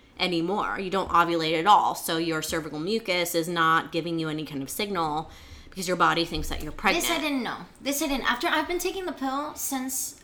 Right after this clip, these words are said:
Speaker 2: I was twelve. I started taking the pill because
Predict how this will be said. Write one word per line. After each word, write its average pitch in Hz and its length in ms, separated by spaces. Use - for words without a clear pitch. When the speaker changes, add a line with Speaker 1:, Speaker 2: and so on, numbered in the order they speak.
Speaker 2:
I 226 140
was 226 480
twelve. - 720
I 226 40
started 330 300
taking 311 200
the 269 80
pill 240 340
because 233 1040